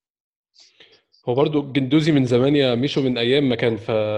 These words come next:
في فرنسا، معروف عنه الحتة بتاعت إن هو عنده مشاكل في الاتيتيود، أو إن هو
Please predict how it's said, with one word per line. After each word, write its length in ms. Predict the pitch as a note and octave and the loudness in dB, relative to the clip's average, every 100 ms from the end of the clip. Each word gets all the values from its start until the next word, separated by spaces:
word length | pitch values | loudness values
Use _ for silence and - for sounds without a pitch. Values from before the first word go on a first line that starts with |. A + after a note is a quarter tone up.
| G#2+ G#2+ G#2+ A2 G#2+ G#2 G#2 A#2+ - | -4 -6 -8 -8 -8 -8 -12 -18 -20
في 120 | - A2+ | -12 -6
فرنسا، 540 | B2 C3 E3 - E3+ | -2 -2 0 -2 -2
معروف 400 | D3 B2+ F3+ F3 | 0 0 0 0
عنه 140 | D#3 E3+ | -2 -2
الحتة 320 | D3+ E3+ D#3+ | -6 -6 -4
بتاعت 200 | D3+ D3+ | -2 0
إن 60 | |
هو 80 | D3+ D#3 | 0 0
عنده 200 | D#3 C#3 | -2 -6
مشاكل 260 | D#3+ D#3 | -4 -6
في 60 | C#3+ | -4
الاتيتيود، 440 | C#3+ - F3+ D#3+ | -6 -4 -4 -2
أو 100 | C3 | -2
إن 120 | B2+ | 0
هو 400 | B2 D3 D3+ C#3 | 0 2 2 0